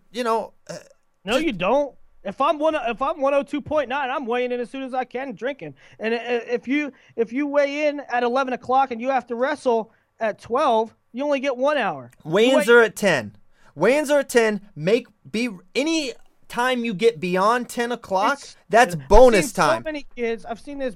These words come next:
Speaker 2: burn so many kids for nothing more than, "We don't really care. We wanna get weigh-ins over."
Speaker 1: No,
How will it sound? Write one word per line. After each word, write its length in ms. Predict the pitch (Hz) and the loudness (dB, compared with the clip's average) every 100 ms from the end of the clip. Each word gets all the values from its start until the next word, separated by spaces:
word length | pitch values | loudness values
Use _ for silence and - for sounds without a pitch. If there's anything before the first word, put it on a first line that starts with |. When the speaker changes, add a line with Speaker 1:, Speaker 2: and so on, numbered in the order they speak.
| - | -6
Speaker 2:
burn 280 | 220 233 226 | -2 -2 -4
so 240 | - 240 | -2 0
many 200 | 254 247 | 0 -2
kids 420 | 208 208 190 190 - - - | -4 -6 -6 -8 -16 -20 -10
for 180 | 220 214 | -6 0
nothing 400 | 240 262 277 233 | 0 0 -4 -2
more 340 | 214 226 220 | 0 0 0
than, 420 | 202 196 196 196 - _ _ _ - | 0 -2 -2 -4 -10 _ _ _ -10
"We 160 | 240 | -2
don't 200 | 294 262 | 0 2
really 220 | 233 214 | 0 0
care. 240 | 175 208 226 | -4 -6 -4
We 80 | 196 | -4
wanna 200 | 214 214 | -4 -6
get 160 | 208 | -6
weigh-ins 360 | 160 160 143 135 | -6 -6 -8 -14
over." 340 | 127 110 113 - _ _ _ _ _ - - - _ - - - | -16 -16 -20 -20 _ _ _ _ _ -20 -20 -20 _ -20 -20 -14
Speaker 1:
No, 480 | 180 220 233 233 | -6 -2 0 -2